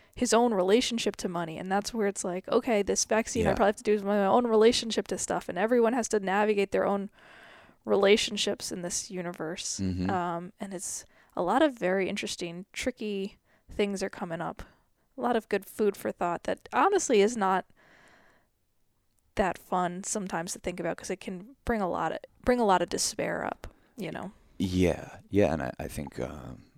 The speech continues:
Speaker 2: as we're seeing by the, the numbers, uh, people are overwhelmed by that despair and don't know what to do, and there's not many places to turn. So, yeah, we're seeing, uh, a hundred thousand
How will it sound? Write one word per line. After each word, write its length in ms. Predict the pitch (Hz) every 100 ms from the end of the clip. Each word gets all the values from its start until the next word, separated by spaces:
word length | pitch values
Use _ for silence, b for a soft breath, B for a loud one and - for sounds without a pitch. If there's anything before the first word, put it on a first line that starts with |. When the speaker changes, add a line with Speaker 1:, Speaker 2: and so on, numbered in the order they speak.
| - - -
Speaker 2:
as 300 | 85 78 -
we're 100 | 65
seeing 400 | - 90 87 87
by 160 | 78
the, 300 | 78 76 73 50
the 160 | 87
numbers, 640 | 76 78 98 107 107 98 -
uh, 180 | 69 80
people 720 | - 92 90 87 87 85 85 -
are 580 | 82 78 78 76 73 - _ _ -
overwhelmed 600 | 82 80 78 78 80 78 -
by 160 | 71
that 200 | 76 69
despair 440 | - 73 - 73 76
and 120 | 73
don't 180 | 69 65
know 80 | 73
what 160 | 69
to 100 | -
do, 260 | - 73 78
and 100 | 76
there's 180 | 64 -
not 260 | 71 - -
many 360 | 78 78 - 76
places 440 | - - - -
to 120 | -
turn. 420 | - 80 76 78 87 b b b b b b b _
So, 440 | - - 64 65
yeah, 240 | 65 82 64
we're 160 | -
seeing, 500 | - 65 67 71 -
uh, 180 | - - - b b b
a 60 | -
hundred 340 | 101 90 82
thousand 640 | - 80 80 82 78 73